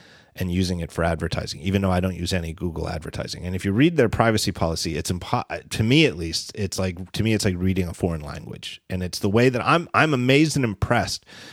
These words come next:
by attorneys who, who write the contracts that run the whole world,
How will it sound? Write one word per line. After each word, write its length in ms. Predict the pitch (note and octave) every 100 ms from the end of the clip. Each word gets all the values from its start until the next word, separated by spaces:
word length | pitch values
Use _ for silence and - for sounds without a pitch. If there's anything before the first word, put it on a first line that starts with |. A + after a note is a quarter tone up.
| -
by 440 | - F#2+ F#2 F2 D#2+ - - _ _ _ _ _ _ -
attorneys 720 | - - D3+ A2+ E2 D#2+ - -
who, 340 | - G2 F#2 F2+ -
who 160 | G2+
write 420 | F2+ E2+ A#2 G2 - _ -
the 80 | G2
contracts 640 | - D3+ D#3+ G2 D#2 - -
that 240 | F2+ E2 _ -
run 460 | G2+ G2 F#2 E2 - _ -
the 100 | F2+
whole 220 | G2+ E2+
world, 420 | A#2 C3+ E2+ -